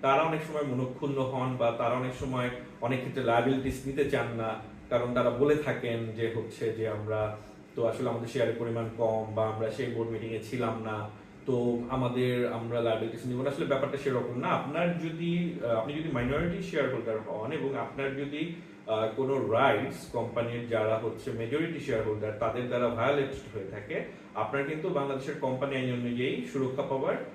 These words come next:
বা প্রতিকার পাওয়ার সুযোগ রয়েছে। এবং সেটা আপনি কোথায় পেতে পারেন? সেটা আপনি মহামান্য হাইকোর্টে কোম্পানি বেঞ্চে পেতে পারেন। মহামান্য হাইকোর্টে একটি ডেডিকেটেড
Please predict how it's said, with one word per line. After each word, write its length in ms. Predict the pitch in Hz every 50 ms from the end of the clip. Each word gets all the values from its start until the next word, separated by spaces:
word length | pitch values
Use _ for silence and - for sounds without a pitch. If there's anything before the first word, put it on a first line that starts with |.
| - - -
বা 80 | 113
প্রতিকার 440 | - - 123 120 131 127 139 135 127 -
পাওয়ার 200 | 147 151 156 - - - -
সুযোগ 360 | 175 170 165 151 127 110 107
রয়েছে। 600 | 107 98 90 - - - 92 87 82 - - - - - -
এবং 340 | 127 127 139 143 139 139
সেটা 260 | 143 - 165 175 180 175
আপনি 120 | 175 - -
কোথায় 180 | 180 175 202 190 196
পেতে 140 | 202 190
পারেন? 240 | - - 214 240 247
সেটা 240 | 240 180 - 147 139
আপনি 220 | 131 135 135 135
মহামান্য 500 | 131 127 123 120 120 123 120 120 120 120 117
হাইকোর্টে 640 | 120 107 107 - 117 113 113 - - 180 226 269 - - - - -
কোম্পানি 380 | - 127 123 120 120 120 117 113
বেঞ্চে 260 | 110 110 104 104 117 -
পেতে 160 | - - - -
পারেন। 220 | - - 87 87 87 - - - - - - -
মহামান্য 400 | 123 131 143 160 170 170 170 185
হাইকোর্টে 540 | 180 - 139 135 135 139 151 156 156 - 180
একটি 340 | 196 202 202 - - 151 143
ডেডিকেটেড 580 | 131 117 117 120 120 120 131 131 123 - -